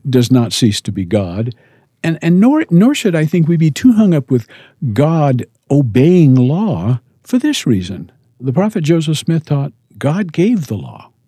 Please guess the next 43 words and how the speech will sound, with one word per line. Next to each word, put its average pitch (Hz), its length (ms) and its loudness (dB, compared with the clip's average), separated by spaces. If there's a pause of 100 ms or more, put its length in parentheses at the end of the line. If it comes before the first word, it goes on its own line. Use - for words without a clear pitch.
(300)
He 127 100 0
says 131 220 -2
God 165 300 0
is 180 140 -2
the 220 180 0
author 180 560 -2
of 98 180 -8
law. 87 320 -12 (380)
Now, 113 340 -2
I 117 160 -4
don't 175 160 0
know 110 220 -6
all 120 240 0
that 107 160 -2
that 113 180 -4
means 117 380 0
and 113 80 0
all 117 140 0
that 107 180 -4
entails. 117 520 -4 (240)
I 160 100 0
just 170 220 0
think 220 160 2
we 185 100 2
want 165 160 4
to 156 60 4
be 147 120 2
careful 214 400 -2
that 139 60 0
we 139 120 2
don't 165 300 -2
almost 160 400 0
become, 131 380 0 (340)
begin 143 240 0
to 135 80 0
sound 151 340 0
like 117 240 -2
deists. 165 460 -2 (340)
That 156 240 0
is, 110 400 0 (540)
God 147 340 2
is 135 220 0 (100)
off 135 220 -2